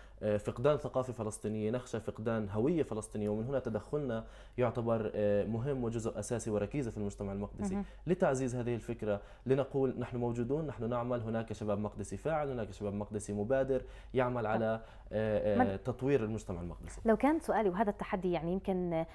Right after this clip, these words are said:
Speaker 2: كمان كتير مشاهدين اللي راغبوا، يمكن في ناس تحضرنا من مح-، من خارج فلسطين، في تحدي كتير كبير بيعيشوه شباب القدس زي ما قلت،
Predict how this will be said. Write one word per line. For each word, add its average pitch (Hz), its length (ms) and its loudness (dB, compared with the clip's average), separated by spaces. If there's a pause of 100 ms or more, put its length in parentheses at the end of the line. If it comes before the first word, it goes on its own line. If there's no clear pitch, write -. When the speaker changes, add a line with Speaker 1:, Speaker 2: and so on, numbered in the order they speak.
(160)
Speaker 2:
كمان 208 260 4
كتير 208 180 4
مشاهدين 180 680 0
اللي 165 400 0
راغبوا، 185 420 4
يمكن 190 160 -2
في 185 100 -4
ناس 180 120 -2
تحضرنا 180 320 -2
من 170 140 -2
مح-، - 160 -6
من 175 180 -6
خارج 175 420 -2
فلسطين، 175 440 -2 (220)
في 311 120 10
تحدي 226 300 0
كتير 214 200 2
كبير 196 220 2
بيعيشوه 165 320 0
شباب 180 260 2
القدس 165 240 0
زي 165 100 2
ما 165 100 0
قلت، 208 160 4